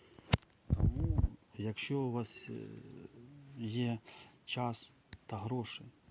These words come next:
гроші їхати сюди, перебувати, і ви маєте бажання чи-, чекати місяця, то й більше, то Голландія не закрита для біженців українських.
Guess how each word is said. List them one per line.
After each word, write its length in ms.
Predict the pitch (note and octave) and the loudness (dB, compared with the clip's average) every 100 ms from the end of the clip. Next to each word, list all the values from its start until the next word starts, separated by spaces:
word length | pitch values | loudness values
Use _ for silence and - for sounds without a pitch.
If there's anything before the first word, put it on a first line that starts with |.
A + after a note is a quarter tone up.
| - | -6
гроші 420 | A2 B2+ A2+ G#2 | 0 2 0 -2
їхати 380 | G2+ B2+ - A2+ | -2 -2 -4 -4
сюди, 340 | - A#2 C3 A2 | -2 0 0 0
перебувати, 640 | G#2 G2+ A2 C3+ B2+ G2+ | -2 -2 0 0 0 -4
і 360 | G2+ G#2+ G#2+ G#2 | -4 -2 -2 -2
ви 420 | G2+ A#2 A2 G#2+ | 0 0 0 -2
маєте 340 | G#2+ A#2+ G#2+ A2 | -2 0 -2 -4
бажання 520 | G#2+ G2+ A#2 G#2+ G#2+ - - - | -4 -2 -2 -2 -4 -8 -18 -14
чи-, 200 | - A2 - - | -6 -6 -6 -8
чекати 540 | - A#2+ A#2+ A2+ G#2 G2+ | -8 -4 -4 -4 -4 -4
місяця, 600 | G#2+ A#2 A#2+ A2 - - | 0 2 2 0 -6 -2
то 80 | A2+ | 0
й 60 | |
більше, 520 | A2 C3+ D3 - G#2 G2+ - - - - - - - - - - | 2 0 0 -2 -6 -8 -14 -20 -20 -20 -20 -20 -20 -20 -20 -16
то 440 | - G2+ G#2+ G#2+ G#2+ G#2+ - - - - C#3+ - | -8 -4 -2 -4 -6 -10 -18 -20 -20 -16 -14 -12
Голландія 680 | A#2 G#2+ A#2+ B2+ A#2 A2+ G#2+ G#2+ | -10 -2 2 4 4 2 0 0
не 280 | A#2 A#2+ A2 | 0 2 2
закрита 540 | A2+ - A#2 - G2+ B2+ C3 | -2 0 -2 -2 -10 -12 -12
для 540 | G#2 G2+ G2 G2 F#2+ | -6 -4 -4 -4 -6
біженців 580 | G2 G#2+ G2+ G2 - A2 - | -4 -2 -4 -6 -10 -12 -10
українських. 580 | - G#2 G2+ - - | -6 -2 -2 -6 -12